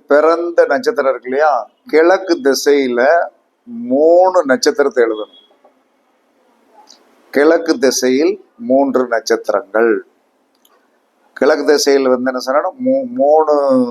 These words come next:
நட்சத்திரம், நாலு நட்சத்திரம். இப்ப ஒருத்தர் அசுபதியில பிறந்திருக்கிறார்,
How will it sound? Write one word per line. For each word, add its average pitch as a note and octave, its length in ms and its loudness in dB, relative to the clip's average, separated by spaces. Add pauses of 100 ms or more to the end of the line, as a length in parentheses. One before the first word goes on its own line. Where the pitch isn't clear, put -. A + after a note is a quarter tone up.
(760)
நட்சத்திரம், A#2 440 -2 (1900)
நாலு D3+ 220 2 (100)
நட்சத்திரம். B2 440 -10 (960)
இப்ப C#3+ 200 0
ஒருத்தர் C#3 380 2
அசுபதியில C#3 520 0
பிறந்திருக்கிறார், A2 560 -8